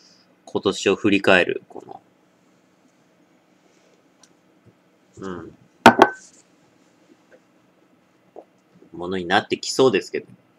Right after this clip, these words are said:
まあ、多分三十一日も、ね、ガキ使を見ながら、酒を飲みながら、生放送しながらでこう、多分やると思うんですけ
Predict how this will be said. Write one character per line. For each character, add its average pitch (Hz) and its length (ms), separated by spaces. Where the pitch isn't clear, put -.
ま 90 80
あ、 - 40
多 110 140
分 98 100
三 113 280
十 95 100
一 90 260
日 104 180
も、 90 360
ね、 92 220
ガ 90 200
キ 101 180
使 - 280
を 107 60
見 107 160
な 120 140
が 127 160
ら、 85 360
酒 - 500
を 117 100
飲 104 180
み 123 120
な 139 140
が 127 120
ら、 92 80
生 90 280
放 131 160
送 104 160
し - 180
な 127 160
が 127 120
ら 123 120
で 98 80
こ - 220
う、 - 500
多 104 160
分 85 160
や 85 160
る 95 140
と 92 120
思 85 220
う 82 60
ん - 40
で - 60
す - 100
け - 120